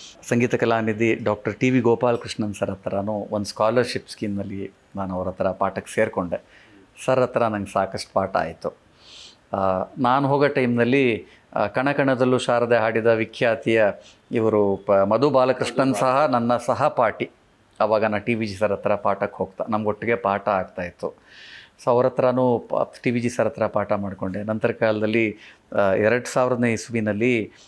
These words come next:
ಶ್ರೀ, ಆ, ಪದ್ಮಭೂಷಣ ಶ್ರೀ ಕೀರ್ತಿಶೇಷ ಪಿ ಎಸ್ ನಾರಾಯಣ ಸ್ವಾಮಿ ಸರ್ ಅವ್ರ ಹತ್ರ ನಾ ಸೇರ್ಕೊಂಡು, ಅವ್ರ ಕಾಲವಾಗುವವರೆಗೂ ಅವ್ರ ಹತ್ರ ನಾನು ಪಾಠ ಮಾಡ್ಕೊಂಡಿದ್ದೆ. ಇವ್ರ ಹತ್ರ ಯಾರ ಹತ್ರನೂ ಬಿಡಲಿಲ್ಲ, ಇವ್ರ ಹತ್ರನೂ ಪಾಠ ಆಗ್ತಿತ್ತು.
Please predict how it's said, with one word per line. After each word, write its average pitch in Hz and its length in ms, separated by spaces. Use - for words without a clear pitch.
ಶ್ರೀ, 98 420
ಆ, 90 560
ಪದ್ಮಭೂಷಣ 107 600
ಶ್ರೀ 98 280
ಕೀರ್ತಿಶೇಷ 110 680
ಪಿ 139 120
ಎಸ್ 135 220
ನಾರಾಯಣ 107 320
ಸ್ವಾಮಿ 92 320
ಸರ್ 90 220
ಅವ್ರ 110 220
ಹತ್ರ 110 240
ನಾ 104 140
ಸೇರ್ಕೊಂಡು, 104 340
ಅವ್ರ 107 120
ಕಾಲವಾಗುವವರೆಗೂ 104 760
ಅವ್ರ 98 160
ಹತ್ರ 98 240
ನಾನು 95 420
ಪಾಠ 95 240
ಮಾಡ್ಕೊಂಡಿದ್ದೆ. 82 680
ಇವ್ರ 143 180
ಹತ್ರ 143 200
ಯಾರ 135 180
ಹತ್ರನೂ 160 300
ಬಿಡಲಿಲ್ಲ, 135 720
ಇವ್ರ 107 160
ಹತ್ರನೂ 113 320
ಪಾಠ 110 300
ಆಗ್ತಿತ್ತು. 110 680